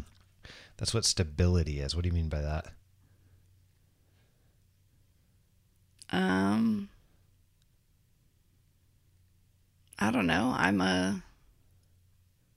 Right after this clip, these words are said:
Speaker 2: planner type person. So to me, having that plan and that pathway was stability.
Speaker 1: Ah, okay.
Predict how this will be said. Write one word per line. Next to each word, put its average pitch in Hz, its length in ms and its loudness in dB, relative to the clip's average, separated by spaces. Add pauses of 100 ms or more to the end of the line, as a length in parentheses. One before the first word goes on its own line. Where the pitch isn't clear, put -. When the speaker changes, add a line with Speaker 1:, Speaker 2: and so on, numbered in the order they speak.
(100)
Speaker 2:
planner 190 480 2
type 190 280 0
person. 233 520 -2
So 180 340 -2 (1400)
to - 100 -4
me, 175 220 4
having 170 340 2
that 143 240 0
plan 175 440 0
and 160 160 -2
that - 180 -2
pathway 175 560 -2
was 190 440 -6 (500)
stability. 185 640 0 (2750)
Speaker 1:
Ah, 82 280 2 (280)
okay. 90 260 4